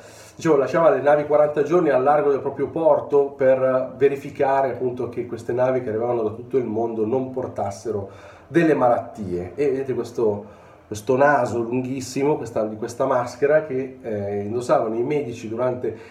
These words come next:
il periodo della peste, che loro riempivano di spezie e fiori, eh, per appunto proteggerse, proteggere il loro olfatto dagli odori poco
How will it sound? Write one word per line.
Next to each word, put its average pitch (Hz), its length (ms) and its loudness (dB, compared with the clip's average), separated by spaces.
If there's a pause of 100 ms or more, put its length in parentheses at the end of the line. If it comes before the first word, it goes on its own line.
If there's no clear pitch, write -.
(100)
il 123 100 -12
periodo 147 200 2
della 175 200 2
peste, 139 360 -2
che 156 60 -8
loro 139 200 4
riempivano 147 720 -2
di 143 160 -6
spezie 156 540 -2
e 185 80 4
fiori, 120 600 -2 (300)
eh, 104 720 0
per 127 140 0
appunto 127 340 -4
proteggerse, 131 880 -2
proteggere 131 400 -2
il 123 60 -2
loro 143 160 2
olfatto 120 640 -2 (220)
dagli 117 260 0
odori 127 380 4
poco 147 720 4